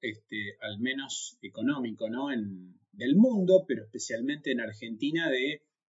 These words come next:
muchísima dificultad, ¿no? Y que,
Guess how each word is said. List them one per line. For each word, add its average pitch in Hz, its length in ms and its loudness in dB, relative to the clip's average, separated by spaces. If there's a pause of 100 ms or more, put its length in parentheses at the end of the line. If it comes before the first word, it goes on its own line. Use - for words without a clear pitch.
muchísima 208 920 4
dificultad, 120 840 0 (100)
¿no? 147 260 -2 (300)
Y 151 160 -6
que, 185 320 4